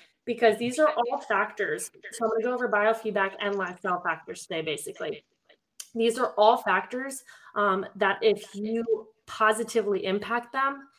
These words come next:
it will positively impact your health and your immune system. So first, first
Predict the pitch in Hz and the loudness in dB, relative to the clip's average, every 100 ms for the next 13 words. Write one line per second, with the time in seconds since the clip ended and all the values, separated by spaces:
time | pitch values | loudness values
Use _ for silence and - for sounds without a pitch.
0 | _ 220 214 208 208 - 208 196 190 202 | _ 2 4 4 2 0 0 0 -2 -4
1 | 185 190 180 185 180 180 170 - - 175 | -4 -2 -4 -4 -4 -2 -4 -6 -8 -6
2 | 160 180 - - - 208 190 190 208 226 | -4 -4 -6 -8 -4 0 2 2 2 2
3 | 320 320 - - - - - _ - - | -2 -2 -6 -10 -10 -12 -18 _ -20 -20
4 | _ - 381 185 185 - - _ - _ | _ 0 6 6 6 -8 -14 _ -20 _
5 | _ _ _ - 269 269 - - _ _ | _ _ _ 0 0 2 -4 -12 _ _
6 | 277 262 - - | -4 -4 -6 -12